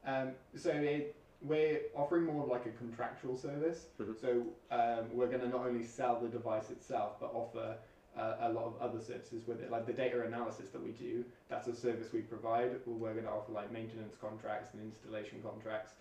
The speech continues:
Speaker 1: and we're sort of aiming to sort of take over an area and just solve that problem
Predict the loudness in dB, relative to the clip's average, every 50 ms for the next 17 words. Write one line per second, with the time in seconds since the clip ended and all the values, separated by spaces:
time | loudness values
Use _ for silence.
0 | -20 -20 -20 -18 -12 -8 -6 -6 -4 -4 -4 -4 -4 -4 -4 -4 -4 -4 -4 -4
1 | -4 -6 -6 -4 -2 -2 -2 -2 -4 -4 -6 -8 -20 -20 -20 -16 -10 -6 -6 -6
2 | -6 -8 -12 -18 -20 -20 -20 -20 -20 -20 -20 -20 -20 -12 -4 0 2 2 4 4
3 | 6 4 6 6 4 2 0 0 0 0 2 2 2 2 0 0 -2 -2 -2 -4
4 | -4 -6 -10 -14 -20 -20 -20 -20 -20 -20 -18 -8 -2 2 2 2 2 2 0 0
5 | -2 0 -2 -2 -4 -4 -4 -8 -10